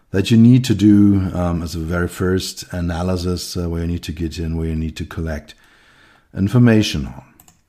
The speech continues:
For the rest of the time, for the rest of the podcast, I will talk a bit about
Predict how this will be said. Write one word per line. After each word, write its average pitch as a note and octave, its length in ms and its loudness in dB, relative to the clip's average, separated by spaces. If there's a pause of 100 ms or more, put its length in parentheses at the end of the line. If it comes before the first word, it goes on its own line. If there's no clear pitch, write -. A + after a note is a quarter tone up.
(1400)
For - 160 -2
the C3 120 6
rest C#3 360 2
of C#3 100 0
the C3 140 2
time, A2+ 520 4
for G#2+ 120 -2
the F#2+ 80 0
rest F#2 220 -2
of D#2+ 40 -8
the D#2 80 -8
podcast, F2 880 -10 (120)
I F#2+ 200 -4
will A#2 200 0
talk F#2+ 440 -6
a F2+ 60 -4
bit F2+ 580 -4
about D#2+ 720 -6